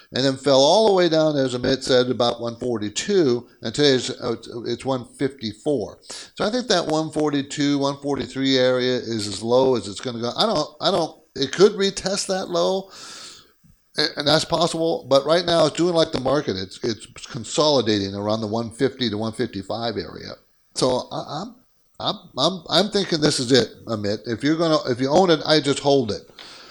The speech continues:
I wouldn't sell it. It's pretty low priced. I mean, it's gonna make thirteen dollars and thirty-four cents per share next year, and it's a hundred fifty-four dollar stock. So you're talking about, what, eleven, twelve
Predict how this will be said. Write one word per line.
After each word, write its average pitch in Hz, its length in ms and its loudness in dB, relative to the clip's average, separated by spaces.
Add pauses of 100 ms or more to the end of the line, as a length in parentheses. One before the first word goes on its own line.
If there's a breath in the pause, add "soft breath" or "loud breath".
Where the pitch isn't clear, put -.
(200 loud breath)
I 113 80 -8
wouldn't 123 280 -6
sell 120 260 4
it. 113 160 -4
It's 135 100 0
pretty 285 280 0
low 208 200 6
priced. - 600 -2
I 127 80 2
mean, 131 240 -2 (320 loud breath)
it's - 240 -2
gonna 180 120 2
make 165 200 2
thirteen 202 320 2
dollars 175 260 4
and 143 80 -6
thirty-four 143 400 0
cents - 380 -2
per 143 240 -2
share 165 640 0 (420 loud breath)
next 156 420 2
year, 131 220 4
and 139 80 0
it's 131 120 -4
a 131 40 0
hundred 151 220 -2
fifty-four 135 480 -2
dollar 120 260 2
stock. 160 360 -4
So 151 100 -4
you're 175 140 -2
talking 190 300 -2
about, 156 220 0
what, 127 160 0
eleven, 151 560 -2
twelve 160 600 2